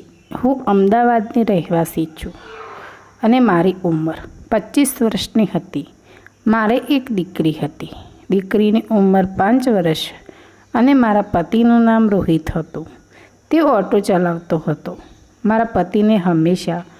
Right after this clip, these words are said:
પુત્રની ચિંતા હતી. મારી પણ ઘણી ઈચ્છાઓ હતી, પરંતુ જ્યારે મારી પુત્રી આ દુનિયામાં આવી ત્યારે ડૉક્ટરે કહ્યું કે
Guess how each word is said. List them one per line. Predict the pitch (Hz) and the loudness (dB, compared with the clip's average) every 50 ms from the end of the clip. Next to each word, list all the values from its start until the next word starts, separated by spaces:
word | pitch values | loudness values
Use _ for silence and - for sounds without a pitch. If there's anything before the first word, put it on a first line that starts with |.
| - - - - _ _ | -20 -20 -20 -20 _ _
પુત્રની | - 226 226 233 - 254 269 277 277 285 269 | -2 -2 -2 0 2 2 4 4 4 4 2
ચિંતા | 262 240 208 196 180 190 190 185 160 | 2 2 2 2 2 2 0 -2 -2
હતી. | - 165 147 - - 165 175 - - - - - _ _ _ _ - | -2 -6 -8 -6 -10 -12 -14 -14 -18 -20 -20 -20 _ _ _ _ -2
મારી | 190 202 202 190 185 208 220 | 0 2 2 2 2 2 2
પણ | 220 254 233 233 226 | 2 2 2 2 2
ઘણી | 202 196 185 202 208 202 | 2 2 2 4 4 2
ઈચ્છાઓ | 196 185 190 190 - 196 180 185 196 196 | 0 0 -2 -4 -2 0 2 2 2 0
હતી, | 185 190 175 160 - - - 170 - - - - - - - - - - _ _ | 0 -2 -6 -6 -6 -8 -10 -10 -12 -18 -20 -20 -20 -20 -20 -20 -20 -20 _ _
પરંતુ | - 208 214 233 233 220 240 233 | 0 2 2 2 2 2 2 0
જ્યારે | 196 202 208 214 208 214 208 | 2 2 2 2 4 4 2
મારી | 208 202 202 196 202 202 202 | 2 2 4 2 2 2 2
પુત્રી | - 196 190 - 240 254 254 254 254 | 0 0 2 2 2 2 2 0 0
આ | 220 208 | 0 0
દુનિયામાં | 196 190 214 196 196 190 196 190 185 180 180 180 - | 2 2 2 2 4 4 4 4 4 2 2 0 0
આવી | 202 185 190 226 247 247 254 - | 0 2 2 4 2 2 0 0
ત્યારે | 208 175 165 160 165 170 180 - - - - _ | 0 0 0 0 -4 -6 -8 -12 -18 -20 -20 _
ડૉક્ટરે | _ 196 190 185 190 185 - 208 202 202 196 | _ 0 0 0 -2 -2 0 0 2 2 0
કહ્યું | 190 196 190 160 - 214 214 202 - | 0 -2 -2 -2 0 0 0 0 -2
કે | - 190 | -2 -4